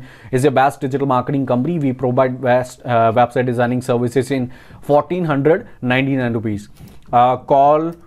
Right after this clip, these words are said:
for book a website, राइट?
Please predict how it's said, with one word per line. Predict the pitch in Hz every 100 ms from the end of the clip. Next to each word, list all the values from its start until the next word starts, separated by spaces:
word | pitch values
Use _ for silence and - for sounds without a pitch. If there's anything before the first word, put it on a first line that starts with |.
| - -
for | 131 135 139 - - - 120
book | 131 151 - - - - - - - - - - - - 131
a | 123 127
website, | 110 104 - 101 82 - - - -
राइट? | 180 185